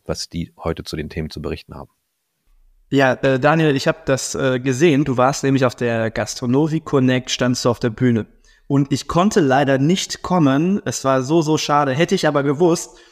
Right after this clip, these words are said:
Speaker 2: dass du auf der Bühne stehst, dann hätte ich alle Termine abgesagt und wär, äh, nach Bremen gekommen.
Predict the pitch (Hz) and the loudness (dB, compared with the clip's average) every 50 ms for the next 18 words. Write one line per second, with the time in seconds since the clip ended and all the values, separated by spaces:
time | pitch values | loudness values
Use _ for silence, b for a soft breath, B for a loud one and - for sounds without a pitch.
0 | b b b - 127 - - 175 170 151 - - 143 120 - 151 170 156 139 120 | b b b -6 -6 -4 0 2 2 2 2 0 -2 0 2 2 4 4 2 0
1 | - - 120 131 151 - - 127 135 143 131 - - - 139 139 - - 139 127 | -2 -2 0 0 0 0 0 0 0 0 -2 -2 -2 -2 -2 -2 -2 -2 -2 0
2 | 135 131 117 71 - - - 123 120 127 123 - 123 117 117 123 123 123 120 - | 2 2 2 0 0 -2 -4 0 0 0 0 0 -4 -2 2 4 4 4 2 0
3 | - - - - - _ _ - 135 123 123 123 123 123 123 120 - - 127 120 | -6 -20 -20 -20 -20 _ _ 0 2 4 6 6 6 4 2 0 2 2 4 4
4 | 120 113 110 - - 107 - | 4 2 0 -4 -6 -10 -10